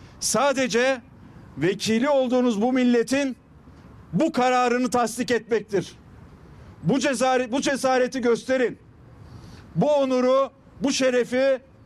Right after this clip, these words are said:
onu ömür boyunca taşıyın. Milli mücadeleyi veren, Cumhuriyeti kuran, on beş Temmuz'da Amerikan darbesine, nato darbesine direnen meclisin üyelerine,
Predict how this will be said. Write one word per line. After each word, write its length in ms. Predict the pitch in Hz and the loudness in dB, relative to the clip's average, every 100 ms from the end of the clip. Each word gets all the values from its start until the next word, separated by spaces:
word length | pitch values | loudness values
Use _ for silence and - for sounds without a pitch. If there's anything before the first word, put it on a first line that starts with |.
| - | -2
onu 280 | 214 262 - | -2 -2 -2
ömür 340 | 220 254 302 | -2 0 0
boyunca 340 | 254 254 247 247 | 0 0 0 -2
taşıyın. 520 | 247 220 247 226 139 - - - - - - - - - - - - - - - - - - - - - - - | -2 -2 0 0 -2 -14 -20 -20 -20 -20 -20 -20 -20 -20 -20 -20 -20 -20 -20 -20 -20 -20 -20 -20 -20 -20 -20 -8
Milli 340 | 156 180 240 269 | -4 0 0 0
mücadeleyi 680 | 269 208 247 240 240 247 247 | 0 0 0 0 0 0 0
veren, 420 | 247 254 226 135 - - - - - | 2 2 0 -6 -16 -20 -20 -20 -10
Cumhuriyeti 760 | 165 233 226 240 247 247 254 - | -2 0 2 2 2 0 -2 -2
kuran, 420 | 226 269 254 170 - - - - - - - 208 | 0 2 0 -4 -16 -20 -20 -20 -20 -20 -8 -2
on 280 | 240 277 | 0 0
beş 220 | 269 262 - | 0 -2 0
Temmuz'da 720 | 254 247 254 190 254 208 127 - - - - | 0 0 -2 0 0 0 -4 -14 -20 -16 -4
Amerikan 680 | 190 220 233 247 262 285 254 | -2 0 0 0 0 0 0
darbesine, 800 | 247 247 247 233 240 233 220 185 | 0 0 0 -2 0 0 0 -2
nato 340 | 247 285 262 | -2 -2 -2
darbesine 640 | 262 254 254 226 226 240 190 | 0 0 0 -2 -2 -2 0
direnen 500 | 233 254 262 208 120 - - - - | -2 0 -2 -4 -8 -18 -20 -20 -6
meclisin 840 | 156 233 214 269 - 269 277 254 - - - - | -2 -2 -2 -4 -2 -2 -2 -4 -10 -20 -12 -2
üyelerine, 800 | 226 254 247 247 254 262 220 | 0 2 0 0 0 0 -2